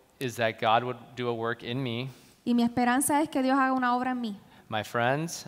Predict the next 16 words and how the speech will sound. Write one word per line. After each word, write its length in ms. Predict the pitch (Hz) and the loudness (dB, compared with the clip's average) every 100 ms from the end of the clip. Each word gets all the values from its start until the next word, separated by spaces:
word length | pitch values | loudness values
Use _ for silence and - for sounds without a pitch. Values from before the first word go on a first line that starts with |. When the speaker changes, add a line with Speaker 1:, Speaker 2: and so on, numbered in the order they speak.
| - | -10
Speaker 2:
mis 220 | 233 226 269 | -4 0 2
amigos, 520 | 269 247 214 220 - | 2 2 0 -2 0
Speaker 1:
our 140 | 117 | 0
church, 580 | - 127 135 170 - - - - - | 0 0 0 0 -6 -12 -14 -16 -4
Speaker 2:
la 140 | 226 | 0
iglesia, 560 | 254 269 240 - 220 214 - - - - | 2 2 0 0 -4 -6 -12 -20 -20 -8
Speaker 1:
to 80 | 120 | -4
mature 460 | 113 - - 131 151 | -4 -2 0 2 2
us 160 | - | 0
in 100 | 165 | -4
him, 440 | 147 117 113 110 120 - - - | -2 -2 -2 -2 -8 -14 -20 -8
Speaker 2:
que 100 | 240 | -2
podamos 320 | 233 226 247 | 2 2 4
madurar 420 | 262 247 233 233 | 4 4 4 2
en 120 | 247 240 | 2 -2
él, 220 | 220 | -4